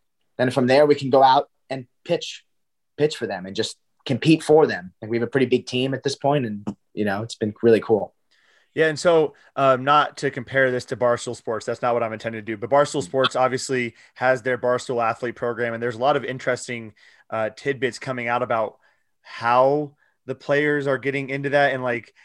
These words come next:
Speaker 2: uh, the legality of some of those contracts. And from everything I'm hearing, and that's why I wanna give you the opportunity to give, give these platform to talk about it. From everything I'm hearing, there's no downside for these student athletes to join ninety-eight Strong. You join ninety-eight Strong, and if you like the deal, you do it. And if you don't, you don't.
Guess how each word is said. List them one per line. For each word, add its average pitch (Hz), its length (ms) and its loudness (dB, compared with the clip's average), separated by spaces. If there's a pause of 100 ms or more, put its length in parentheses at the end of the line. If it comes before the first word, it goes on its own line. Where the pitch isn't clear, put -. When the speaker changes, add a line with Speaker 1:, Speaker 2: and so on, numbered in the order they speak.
(200)
Speaker 2:
uh, 123 260 0
the 117 160 -4
legality 127 680 0
of 135 160 0
some 147 200 -4
of 143 80 -2
those 143 160 -2
contracts. 151 640 -2 (280)
And 135 200 -6
from 143 140 -6
everything 175 320 0
I'm 131 140 -2
hearing, 139 420 -2
and 131 60 -2
that's 131 100 -4
why 143 80 -2
I - 20 0
wanna 131 120 -2
give 135 160 -2
you 135 60 -2
the 127 60 0
opportunity 123 420 -6
to 117 100 -8
give, 123 340 -8
give 135 140 -6
these 117 140 -8
platform 120 340 -6
to - 40 -16
talk 151 160 0
about 127 200 -2
it. 117 120 -6 (220)
From 165 80 -6
everything 202 220 -4
I'm 135 80 0
hearing, 160 260 -2
there's 135 180 -4
no 180 280 -2
downside 117 800 -2 (600)
for 156 180 -2
these 139 160 -2
student 131 220 -4
athletes 131 420 -2
to 135 120 -8
join 131 380 -4
ninety-eight 123 480 -4
Strong. 107 400 -6
You 131 120 -6
join 147 260 -2
ninety-eight 139 360 -2
Strong, 135 320 0
and 147 40 -6
if 135 100 -6
you 127 120 -8
like 123 200 -4
the 131 100 -10
deal, 123 200 -4
you 127 120 -8
do 117 160 -6
it. 131 60 -6
And 139 80 -14
if 131 120 -16
you 117 40 -10
don't, 120 300 -4
you 123 60 -8
don't. 131 340 -2